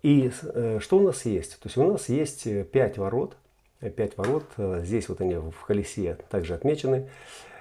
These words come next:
Э, двое из них, я повторюсь, они находятся, э, в позиции сорок первых ворот. Это, э,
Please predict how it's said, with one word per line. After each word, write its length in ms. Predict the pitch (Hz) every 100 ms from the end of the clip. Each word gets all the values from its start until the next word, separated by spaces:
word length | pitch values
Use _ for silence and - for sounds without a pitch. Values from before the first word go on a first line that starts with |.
| -
Э, 320 | 101 92 87 90
двое 380 | 98 120 98
из 80 | 92
них, 220 | 101 92
я 60 | 85
повторюсь, 440 | - - 101 92
они 100 | 92
находятся, 580 | 87 82 101 85 92 87 -
э, 380 | 92 87 87 90
в 60 | -
позиции 460 | 101 98 98 -
сорок 260 | - 90 87
первых 320 | - 110 123
ворот. 240 | 139 139 -
Это, 320 | - 90 - _ _
э, 460 | 50 50 50 -